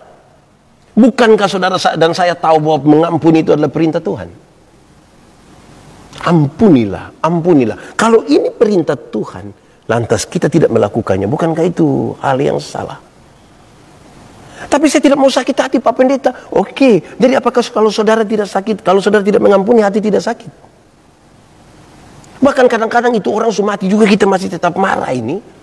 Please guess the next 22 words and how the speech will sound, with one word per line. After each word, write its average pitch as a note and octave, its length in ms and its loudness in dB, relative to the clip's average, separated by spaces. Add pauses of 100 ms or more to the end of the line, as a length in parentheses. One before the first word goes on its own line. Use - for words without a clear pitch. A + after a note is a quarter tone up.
(1080)
Aneh. F#3 560 0 (840)
Kita B3+ 160 2
tetap G#3 240 -2
hati G3 240 -6
sakit. - 400 -4 (1500)
Saudara-saudara, F#3+ 640 0
saya F3+ 240 -2
ingin G3+ 240 0
mengatakan D#3+ 640 2 (160)
catatan - 480 -4
ini F3 240 2
serius. C3+ 720 -2 (880)
Orang E3 240 2
yang D#3 80 4
tidak D#3 160 4
mau D#3 160 2
mengampuni, D3+ 480 4
dia C#3 80 2
tidak C3 240 0
memahami C3 640 0
peristiwa A#2+ 560 0
penyaliban A#2 480 -2